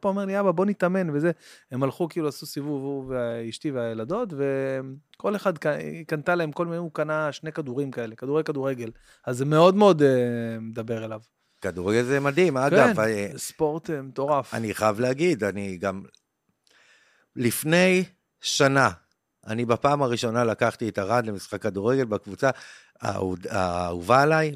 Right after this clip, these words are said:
Speaker 2: בני יהודה.
Speaker 1: וואי,
Speaker 2: על-
Speaker 1: אני חשבתי שאתה הולך להגיד, כי אתה יודע מה
Speaker 2: הפועל
Speaker 1: לפני
Speaker 2: תל אביב.
Speaker 1: לא, אתה יודע מה היה לפני שנה? זה.
Speaker 2: אה.
Speaker 1: מה, עכשיו, בדיוק עכשיו, המונדיאל.
Speaker 2: נכון, לא,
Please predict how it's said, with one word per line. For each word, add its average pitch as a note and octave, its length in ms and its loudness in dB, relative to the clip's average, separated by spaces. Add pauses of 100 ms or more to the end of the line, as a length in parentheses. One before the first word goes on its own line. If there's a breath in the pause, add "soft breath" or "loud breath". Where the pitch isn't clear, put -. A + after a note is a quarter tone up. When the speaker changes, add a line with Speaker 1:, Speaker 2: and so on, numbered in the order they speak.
Speaker 2:
בני F#2+ 180 -6
יהודה. G2+ 360 0 (320)
Speaker 1:
וואי, D3+ 220 6
Speaker 2:
על- B2 240 2
Speaker 1:
אני C3+ 200 -6
חשבתי D#3+ 300 -10
שאתה E3 120 0
הולך E3 200 2
להגיד, D3 400 0
כי - 80 -8
אתה A#2+ 100 -2
יודע C#3+ 140 6
מה F#3+ 40 8 (100)
Speaker 2:
הפועל C#3+ 140 10
Speaker 1:
לפני D3+ 140 8
Speaker 2:
תל D3+ 40 10
אביב. D3 360 8
Speaker 1:
לא, D3+ 260 10
אתה A#2 100 -4
יודע C#3+ 140 4
מה A3 80 2
היה G3 80 6
לפני D3 320 -2
שנה? C3+ 320 4 (1800)
זה. C3+ 400 2 (580)
Speaker 2:
אה. C#3+ 680 6 (120)
Speaker 1:
מה, A#2+ 560 0
עכשיו, B3 380 4
בדיוק G3 240 0
עכשיו, C#4 320 2
המונדיאל. F3+ 580 6 (120)
Speaker 2:
נכון, A2 380 2
לא, C3 320 8